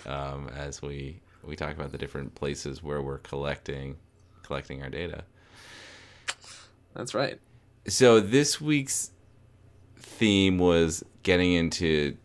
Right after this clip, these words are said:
Speaker 1: getting into fantasy baseball, um, getting ready for ad drops, right?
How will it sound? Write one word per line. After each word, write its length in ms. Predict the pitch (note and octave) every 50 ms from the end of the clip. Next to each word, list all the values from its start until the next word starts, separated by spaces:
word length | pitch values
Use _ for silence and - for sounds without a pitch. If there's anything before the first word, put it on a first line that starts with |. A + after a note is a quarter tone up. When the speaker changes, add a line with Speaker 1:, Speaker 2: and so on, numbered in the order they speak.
| - - _
Speaker 1:
getting 240 | - D#2+ D#2+ D#2+ E2
into 160 | E2+ E2+ F#2
fantasy 420 | F2 - E2+ D#2+ D#2+ D#2+ - - E2+
baseball, 800 | - D2+ C2 A#1+ C2+ - - - B1+ B1 A#1+ B1 C#2+ E2+ G2 - -
um, 800 | - B1+ B1 B1 A1+ G#1 G#1 G1+ G1+ G1+ G1+ G1+ G1+ G1+ - - - -
getting 220 | - D#2 D2+ D2+
ready 180 | C#2+ D2+ D2+ D2+
for 160 | - - A1+
ad 200 | C2 D2 B1+ B1
drops, 440 | - B1 A#1+ C2 E2 G2+ - - -
right? 320 | - C#2 D2+ E2+ A2+ -